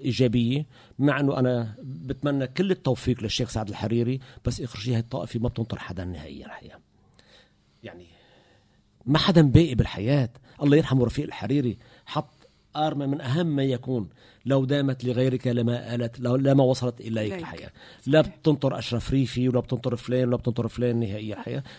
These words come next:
Speaker 1: هاي سياق طبيعي للحياة الحياة.
Speaker 2: طيب، بس من سيكون رئيس الحكومة إذن المقبل بالعهد الجديد بنيسان؟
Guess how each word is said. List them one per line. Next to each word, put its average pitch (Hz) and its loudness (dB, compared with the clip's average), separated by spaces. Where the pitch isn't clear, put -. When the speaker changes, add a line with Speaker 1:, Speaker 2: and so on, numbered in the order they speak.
Speaker 1:
هاي 175 -4
سياق 160 -4
طبيعي 156 -4
للحياة 135 -6
الحياة. - -14
Speaker 2:
طيب، 185 -12
بس 175 -14
من 247 -8
سيكون 202 -12
رئيس 190 -14
الحكومة 214 -12
إذن 175 -14
المقبل 175 -14
بالعهد 180 -4
الجديد 185 -6
بنيسان؟ 247 2